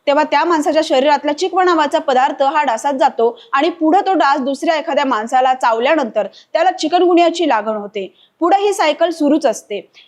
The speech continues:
यात अधोरेखित करण्यासारखी बाब म्हणजे हे डास मुख्यतः सूर्याच्या प्रकाशात चावतात, तर नाली आणि साचलेल्या पाण्यात आपली अंडी घालतात. तर सध्याला या विषाणूचा मोठ्या प्रमाणात संसर्ग हा पुणे आणि आसपासच्या भागात पाहायला मिळतोय.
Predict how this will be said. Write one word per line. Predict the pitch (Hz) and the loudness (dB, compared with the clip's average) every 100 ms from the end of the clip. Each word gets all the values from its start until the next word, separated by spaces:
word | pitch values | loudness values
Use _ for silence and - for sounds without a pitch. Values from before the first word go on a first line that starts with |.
| - | -2
यात | 320 339 | -2 0
अधोरेखित | 254 247 330 330 359 311 | 0 2 2 2 -2 -2
करण्यासारखी | 277 294 302 285 302 | -2 -2 -4 -2 -2
बाब | 247 247 285 | 0 0 0
म्हणजे | 302 277 294 | -2 0 0
हे | 294 | 0
डास | 277 277 285 | 0 0 0
मुख्यतः | 269 294 370 370 320 277 | -2 -2 -2 0 0 -2
सूर्याच्या | 285 269 269 269 | -2 0 0 -2
प्रकाशात | 277 247 262 262 302 | -2 -2 -2 -4 -2
चावतात, | 311 285 285 262 294 | 0 0 0 0 0
तर | |
नाली | 277 240 240 311 | -2 0 0 2
आणि | 370 359 381 | 2 0 0
साचलेल्या | 294 - 277 302 302 | 0 -2 -4 -4 -2
पाण्यात | 302 285 247 | -2 -2 -2
आपली | 247 262 | -2 0
अंडी | 262 226 220 | -2 0 -2
घालतात. | 214 196 196 202 _ _ _ _ - | -4 -6 -6 -6 _ _ _ _ -2
तर | 330 | -2
सध्याला | 330 262 240 330 320 | 0 -2 0 0 2
या | 311 285 | 2 0
विषाणूचा | 269 269 285 277 294 | -2 0 0 2 0
मोठ्या | 262 240 349 | 0 0 0
प्रमाणात | 339 311 285 285 285 | 0 0 0 0 -2
संसर्ग | 262 247 349 311 | -4 0 0 2
हा | - 269 | 2 0
पुणे | 202 277 277 | -2 0 2
आणि | 349 330 | 2 2
आसपासच्या | 339 262 254 - 285 294 302 | 2 0 0 0 -2 0 -2
भागात | 262 247 254 | 2 2 0
पाहायला | 233 220 220 | -2 -2 -2
मिळतोय. | 214 202 208 190 | -4 -8 -10 -12